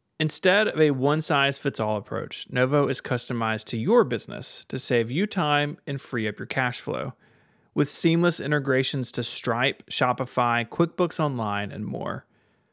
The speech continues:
Sign up for Novo for free and join the community over of over a hundred and fifty thousand small businesses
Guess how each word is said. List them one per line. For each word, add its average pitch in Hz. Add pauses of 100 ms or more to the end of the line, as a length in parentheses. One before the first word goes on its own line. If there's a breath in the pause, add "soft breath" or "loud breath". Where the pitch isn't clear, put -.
(180)
Sign 151
up 190
for 190
Novo 151
for 135
free 131
and 127
join 123
the 156
community 131
over 120 (220)
of 135
over 131
a 123
hundred 175
and 147
fifty 143
thousand 120
small 131
businesses 139